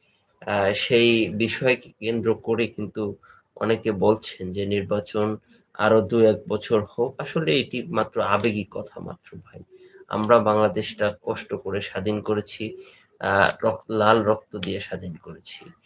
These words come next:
আমরা কিন্তু গণতন্ত্রের জন্যই এই, আহ, স্বাধীনতা এসেছে, শুধু কোটার জন্য কিচ্ছু হয়নি। আপনারা বলবেন যে এই পাঁচই আগস্টের বিষয়টি কিন্তু কোটাকে ঘিরে হয়েছে। কোটাকে ঘিরে মাত্র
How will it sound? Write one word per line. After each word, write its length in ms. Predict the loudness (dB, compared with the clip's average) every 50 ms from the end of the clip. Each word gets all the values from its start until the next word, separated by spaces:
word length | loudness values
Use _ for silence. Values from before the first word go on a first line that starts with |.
| _ _ _ _ _
আমরা 380 | _ -4 -2 2 4 6 6 6
কিন্তু 340 | 4 2 -4 -8 -6 -6 -2
গণতন্ত্রের 880 | 2 2 4 4 4 4 4 2 2 2 -2 -4 -2 -2 0 0 0
জন্যই 460 | 0 0 0 2 2 2 2 2 2 2
এই, 380 | 2 2 0 0 -4 -6 -8 -10 _ _ _ _ _ _ _ _
আহ, 320 | -6 -4 -4 -2 -2 -4 -4
স্বাধীনতা 720 | -4 -6 -6 -4 -2 0 2 2 0 0 -2 -4 -4 -4
এসেছে, 580 | -4 -4 -6 -6 -6 -8 -10 -10 -12 -14 -14 -16 -18 _ -18
শুধু 280 | -14 -12 -10 -10 -10
কোটার 460 | -4 -2 -2 0 2 2 2 2 2
জন্য 320 | 0 2 2 4 4 2 0
কিচ্ছু 540 | 0 -4 -12 -14 -14 -16 -12 -10 -8 -8 -6
হয়নি। 460 | -4 -2 -2 -2 -2 -4 -8 -12 -16 _ _ _ _ _ _ _ _ _
আপনারা 340 | -10 -8 -4 0 4 4 4
বলবেন 460 | 4 6 6 6 6 8 6 2 0
যে 280 | 0 -2 -4 -4 -4 -6 -4 -2
এই 300 | 0 0 0 0 -2 -4 -8 -12 -14 -14 -14 -14 -10
পাঁচই 340 | -10 -10 -10 -8 -2 2 2
আগস্টের 760 | 2 4 2 0 0 0 -4 -10 -8 -8 -8 -8 -10 -18 _ _ _ _ _ _ _ _
বিষয়টি 500 | -4 -4 0 4 6 6 6 4 2 -6
কিন্তু 300 | -8 -8 -10 -10 -10 -12
কোটাকে 540 | -8 -4 -4 -4 -2 -2 -4 -6 -6 -8 -12
ঘিরে 360 | -8 -2 0 2 4 6 6
হয়েছে। 300 | 6 6 4 2 0 -6
কোটাকে 400 | -6 -4 -4 -4 0 0 0 0
ঘিরে 260 | 0 -2 0 0 0 2
মাত্র 520 | 2 0 0 0 -2 _ -4 -2 -2